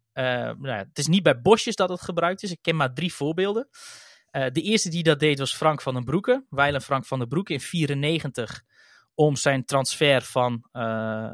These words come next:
Lotto naar Mappai te forceren. Ehm, waarbij hij volgens mij nog zes maanden, eh, schadevergoeding moest, ehm, eh, betalen. En uiteindelijk kwam die transfer ook later rond dan voor één januari.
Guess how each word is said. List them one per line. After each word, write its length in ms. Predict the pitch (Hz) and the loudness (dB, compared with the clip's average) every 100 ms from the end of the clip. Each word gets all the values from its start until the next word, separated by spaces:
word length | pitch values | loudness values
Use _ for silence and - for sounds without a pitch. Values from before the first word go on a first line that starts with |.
| - | -8
Lotto 720 | 120 147 180 156 120 104 _ | 4 8 8 6 4 2 _
naar 200 | 127 123 | -2 0
Mappai 480 | 117 127 - 160 185 | 4 2 6 4 4
te 140 | - | -2
forceren. 600 | 170 175 - 170 180 240 - _ - - _ _ _ | -6 -8 -6 -6 -4 -8 -12 _ -20 -20 _ _ _
Ehm, 680 | 135 131 123 123 120 123 123 - | -2 0 0 -2 -4 -6 -8 -4
waarbij 240 | 120 120 123 | 0 2 2
hij 100 | 110 | -2
volgens 280 | 123 113 | -6 -4
mij 120 | 123 123 | -2 -2
nog 140 | 117 | -2
zes 260 | - 143 135 | -2 -2 0
maanden, 640 | 120 117 113 107 107 - - | 0 0 -2 -4 -6 -12 -14
eh, 120 | 107 | -12
schadevergoeding 640 | - 135 143 - 165 160 | -2 2 2 0 -4 -2
moest, 220 | 160 - 151 | -4 -4 -4
ehm, 340 | 143 143 139 - _ _ _ _ _ _ _ - - | -2 -2 -6 -12 _ _ _ _ _ _ _ -16 -8
eh, 580 | 131 127 127 127 120 - 139 - | -4 -2 -2 -2 -4 -8 -14 -20
betalen. 560 | - 139 - 143 147 | -18 -10 -4 0 2
En 60 | 143 | 0
uiteindelijk 380 | 139 139 139 - | 0 0 -2 0
kwam 160 | 131 | 0
die 160 | 131 123 | 0 -2
transfer 420 | 135 127 131 131 | -2 0 0 0
ook 140 | 139 - | -2 -8
later 500 | - 120 147 165 - | -10 0 4 4 2
rond 240 | 120 127 113 | -4 -6 -4
dan 100 | 117 | -4
voor 260 | - 131 | -2 -2
één 160 | 127 123 | 0 -2
januari. 600 | 113 107 107 127 220 | -2 -2 0 0 -2